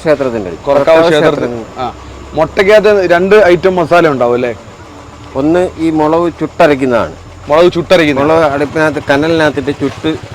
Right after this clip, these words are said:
Speaker 2: ആ.
Speaker 1: പിന്നെ അതിൻ്റെ കൂടെ ഒരുപാട് സാധനം വേറെ ചേരും. പിന്നെ, ഏ, ഇഞ്ചി,
Speaker 2: ആ.
Speaker 1: കുരുമുളക്, ഏ?
Speaker 2: ഉം.
Speaker 1: അതെല്ലാം ചേർത്ത് തീ-, കനലിനകത്ത്, തീക്കനലിനകത്ത്
Speaker 2: ചുട്ടരിക്കുന്ന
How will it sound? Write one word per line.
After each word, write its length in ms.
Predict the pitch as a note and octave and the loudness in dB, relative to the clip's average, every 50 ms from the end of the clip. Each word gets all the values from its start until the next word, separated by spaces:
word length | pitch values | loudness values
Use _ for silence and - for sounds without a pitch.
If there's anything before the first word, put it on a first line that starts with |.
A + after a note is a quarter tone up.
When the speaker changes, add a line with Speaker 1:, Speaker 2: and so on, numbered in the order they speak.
| - E3 D3 | -4 -2 -2
Speaker 2:
ആ. 20 | C3+ A#2+ - - - - - - - - - - | -2 -2 -4 -10 -16 -18 -16 -16 -16 -16 -12 -8
Speaker 1:
പിന്നെ 180 | - C#3+ C#3+ D3 D3 | -4 -2 0 2 2
അതിൻ്റെ 180 | D3 D3+ D#3+ D#3 | 2 0 0 0
കൂടെ 120 | E3 F3 F3 | 0 0 0
ഒരുപാട് 240 | E3+ F3 F3+ F3+ F3+ F3 F#3 | 2 2 2 2 2 2 2
സാധനം 260 | E3+ E3+ F3 F3 F3 F3 | 0 0 0 0 0 0
വേറെ 140 | E3+ E3 D#3 C#3+ | 0 0 0 2
ചേരും. 220 | C#3 C3+ C3 C3 B2+ - - - - | 2 2 2 0 -2 -6 -10 -8 -6
പിന്നെ, 240 | C3+ C3 C3 B2+ A#2+ A#2 - - - - - - - - - - - - - - - - C3+ | -2 -2 0 -2 -2 -4 -6 -12 -16 -18 -18 -18 -18 -18 -18 -18 -20 -20 -20 -18 -12 -8 -6
ഏ, 60 | C3 B2+ B2+ B2+ B2 A#2+ A#2 A2 A#2 A#2+ B2 B2+ C3+ C3+ | -4 -4 -4 -4 -6 -8 -10 -10 -10 -10 -6 -2 0 0
ഇഞ്ചി, 260 | C#3+ C#3 C3+ D3 D3 D3+ - - - - - D3 C3+ | 0 2 2 0 0 0 -4 -8 -20 -16 -8 -6 -6
Speaker 2:
ആ. 40 | B2+ G#2+ - - - - - - | -6 -6 -8 -14 -20 -12 -8 -4
Speaker 1:
കുരുമുളക്, 440 | C3+ C#3+ C#3+ C#3+ C#3 C#3 C3+ C#3 C#3+ - - - - B2+ D3+ | -2 0 0 2 2 4 2 2 0 -4 -10 -8 -4 0 0
ഏ? 40 | F#3 F#3 - - - - E3 D#3 | 0 -2 -4 -10 -16 -10 -6 -6
Speaker 2:
ഉം. 100 | C#3+ A#2+ G2+ - - - - - - - - - - - - F#2 F#2+ A2+ B2+ C3 C3 C3+ C#3 | -6 -6 -8 -12 -20 -20 -20 -20 -20 -20 -20 -20 -20 -18 -16 -12 -10 -10 -8 -8 -6 -4 -2
Speaker 1:
അതെല്ലാം 300 | D3 D3 C#3+ D3+ D#3 D3+ D3 | 0 0 2 2 0 0 2
ചേർത്ത് 260 | D3 D3 D3 - - D#3+ C#3+ | 0 0 0 -2 -6 -8 -6
തീ-, 180 | D3+ C#3+ C#3+ - - | -6 -6 -4 -2 0
കനലിനകത്ത്, 520 | C#3 C#3 D#3 E3 E3+ E3 D#3+ D3+ - D#3 D3+ - | 0 2 2 2 0 0 0 -2 -2 -4 -4 -4
തീക്കനലിനകത്ത് 640 | D#3+ E3+ D#3 G3 F#3 F#3 F3+ F3 E3+ D#3+ D#3 D3 D#3 - _ | -4 -2 0 2 2 2 2 0 -2 -2 -4 -6 -8 -12 _
Speaker 2:
ചുട്ടരിക്കുന്ന 540 | E3+ - - - F#3+ E3+ F3 D#3 E3+ E3+ | -18 -8 -4 -2 0 0 0 -2 -4 -2